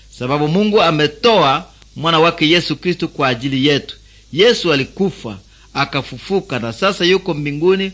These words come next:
kwa kumwambia Mungu Baba juu yetu.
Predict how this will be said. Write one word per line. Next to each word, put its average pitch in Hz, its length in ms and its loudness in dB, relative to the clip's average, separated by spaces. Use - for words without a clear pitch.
kwa 147 120 -4
kumwambia 151 720 -2
Mungu 175 360 -2
Baba 165 380 2
juu 139 220 0
yetu. 135 460 0